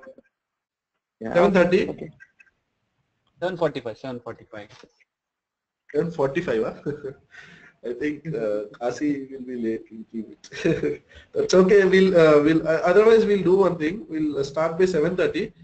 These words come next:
Speaker 2: Kas-, Karthik, you can join by seven forty-five. Meanwhile,
Speaker 3: Yeah, yeah,
Speaker 2: I,
Speaker 3: yeah.
Speaker 2: you know, yeah, Kasi generally have some project related, uh, queries. So
Speaker 3: Yeah, yeah.
Speaker 2: meanwhile we can discuss
Speaker 3: Yeah.
Speaker 2: for fifteen minutes. Is that okay, Kasi?
Speaker 3: Sure.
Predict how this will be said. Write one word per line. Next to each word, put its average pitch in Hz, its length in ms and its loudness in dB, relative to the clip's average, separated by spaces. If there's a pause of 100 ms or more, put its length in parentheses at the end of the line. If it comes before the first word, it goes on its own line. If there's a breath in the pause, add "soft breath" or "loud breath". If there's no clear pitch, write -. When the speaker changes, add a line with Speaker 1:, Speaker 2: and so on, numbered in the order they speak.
(120 soft breath)
Speaker 2:
Kas-, 180 320 -2
Karthik, 170 460 -2
you 214 120 -2
can 214 200 4
join 175 300 4
by 202 140 6
seven 180 360 -2
forty-five. 151 640 -2 (460)
Meanwhile, 190 360 4
Speaker 3:
Yeah, 143 120 8
yeah, 123 140 2
Speaker 2:
I, 156 140 0
Speaker 3:
yeah. 160 80 -2 (200)
Speaker 2:
you 160 80 -8
know, 202 180 -6 (460)
yeah, 143 200 -4 (340)
Kasi 160 340 0
generally 170 460 2
have 160 260 -2
some 151 380 -8
project 143 400 -2
related, 139 520 -2
uh, 120 340 -6 (100)
queries. 135 400 -2
So 139 440 -2
Speaker 3:
Yeah, 135 40 -12
yeah. 127 160 -12
Speaker 2:
meanwhile 160 280 -2
we 156 120 0
can 156 160 -2
discuss 135 300 -6
Speaker 3:
Yeah. 117 100 -12
Speaker 2:
for 139 160 -12
fifteen 135 320 -10
minutes. 117 160 -20 (160)
Is 151 160 -20
that 175 80 0 (160)
okay, 180 160 0
Kasi? 135 280 -4 (200)
Speaker 3:
Sure. 120 100 -8